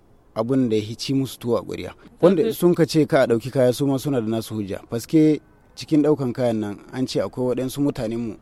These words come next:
Speaker 1: ko shekaran jiya mun yi wani reunion. An ce akwai mutanenmu lokaci can bayan a koma kahin a sa doka na ɗauka kaya.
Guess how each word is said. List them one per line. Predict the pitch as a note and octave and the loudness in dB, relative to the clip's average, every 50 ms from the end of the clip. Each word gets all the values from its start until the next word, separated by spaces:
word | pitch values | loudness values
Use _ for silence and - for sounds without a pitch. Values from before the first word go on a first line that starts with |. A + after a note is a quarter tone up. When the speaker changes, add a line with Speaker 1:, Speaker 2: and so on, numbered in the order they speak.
| - - | -16 -10
Speaker 1:
ko | C3 C#3 | -8 -8
shekaran | B2 C#3 D3 - D3 C#3 C#3+ D3 C#3+ | -6 -6 -4 -2 0 0 0 0 0
jiya | C#3+ D3 B2+ A2+ | 0 0 0 0
mun | A#2 B2 B2 B2+ | -2 -2 -2 -2
yi | B2+ | -2
wani | C3 B2+ B2+ C3 C3 | -2 -2 -2 -2 -2
reunion. | A#2 A2+ A2 A2+ A2+ A2 F#2+ - - - - - - - - - - - - _ - | -2 -4 -4 -4 -4 -6 -8 -10 -16 -20 -20 -20 -20 -20 -20 -20 -20 -20 -20 _ -6
An | B2+ C3+ | -6 -4
ce | B2 D#3 C#3+ | -2 -2 -2
akwai | B2+ - - C#3+ C#3+ | -2 -2 -2 0 0
mutanenmu | D3+ - D3 C3 C3+ C3+ C3 B2+ A#2+ | 0 0 0 -2 0 0 0 -2 0
lokaci | A#2+ C#3 D3 - - B2 - - B2+ A2+ | 0 0 0 0 -2 -10 -8 -8 -8 -6
can | - C#3+ C#3 C#3+ | -2 0 0 4
bayan | C#3 D3 C#3+ C#3+ D3 D3+ | 4 6 6 6 4 2
a | C#3+ | 0
koma | B2 - B2 A#2+ A#2+ A2+ | -2 -2 -4 -4 -2 -4
kahin | - - A#2 A#2 A#2 A2 | -4 -6 -6 -6 -6 -6
a | G2+ A2 | -6 -4
sa | - C3+ | -4 -2
doka | B2 A2+ A2+ G2+ A#2+ A#2 | -2 -2 -2 -2 -2 -2
na | A#2 A2+ | -2 -2
ɗauka | A#2 A#2+ A2 A2+ G#2+ | -4 -4 -6 -6 -10
kaya. | - G#2+ G2 F#2 | -10 -8 -10 -10